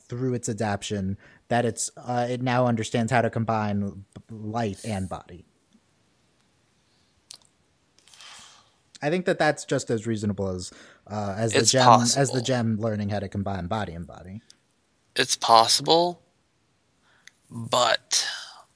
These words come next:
Speaker 2: I question it due to how Steven was formed to begin with.
Speaker 1: Uh, expand on that.
Speaker 2: Like, Steven we know is, like,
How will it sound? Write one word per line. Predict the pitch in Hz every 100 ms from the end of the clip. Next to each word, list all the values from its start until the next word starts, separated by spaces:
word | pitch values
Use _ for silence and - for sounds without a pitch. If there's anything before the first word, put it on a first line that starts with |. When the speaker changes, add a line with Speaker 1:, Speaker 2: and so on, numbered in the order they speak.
| - _ _ _ _ _ _ _ _ _ _ _ _ -
Speaker 2:
I | 123
question | - - - 120 - - 131
it | 123 117 - - 120 -
due | 123 117
to | 113 - 117 113 107 107 107 _ _ _ _ _ _ _
how | - 131 123
Steven | - 127 113 110
was | 107
formed | - 110 92
to | -
begin | - - - - 50 50
with. | - - - _ _ _ _ _ _ _ _ _ - -
Speaker 1:
Uh, | 113 120 120
expand | - 156 107
on | 85 80
that. | 80 - _ _ _ _ _ _ _ -
Speaker 2:
Like, | 123 120 - - _ _ - -
Steven | - 156 143 135
we | 117
know | 113 110
is, | 110 -
like, | - - -